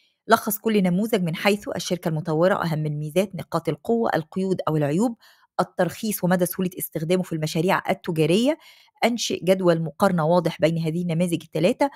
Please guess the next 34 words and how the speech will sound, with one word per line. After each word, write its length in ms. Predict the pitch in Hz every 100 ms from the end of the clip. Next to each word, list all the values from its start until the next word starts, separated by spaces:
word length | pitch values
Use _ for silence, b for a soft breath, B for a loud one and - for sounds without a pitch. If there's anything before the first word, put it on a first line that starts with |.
| B B _
وصيغ 560 | 180 226 - - 254
توصية 460 | - - 170 - 196
احترافية 500 | - - 156 - 196
لاختبار 420 | 160 - 170 185
النموذج 480 | 180 160 185 175 160
الأنسب 420 | - 190 180 156
لفريق 300 | 156 165 175
تطوير 300 | - - 180
داخلي 320 | 156 147 180
في 60 | 160
شركة 260 | - - 156
ناشئة." 420 | 151 - - -
واعمل 540 | 233 226 202 202 214 190
بقى 160 | 202 -
باوربوينت 520 | 208 190 - 202 175
أو 160 | - 160
مسودة 440 | 160 - 208 175
عرض 220 | 170 185 175
تقديمي 520 | 175 - 214 247 254 b b -
تتكون 540 | 175 175 208 208 190
من 380 | 180 175 196 175 -
الآتي، 800 | 170 151 151 - 208 254 - 330 B B
وفي 160 | 180 185
الآخر 340 | - 233 233 -
اكتب 340 | - - 202
لي 60 | 202
بريد 260 | 170 185
إلكتروني 560 | 151 160 - 190 180 175
رسمي 280 | 202 220 202
للمدير 260 | 165 165
التنفيذي 440 | 196 180 147 185 180
لعرض 300 | 156 175 170
النتائج 420 | 151 - - 156
والتوصية. 500 | 185 - 135 -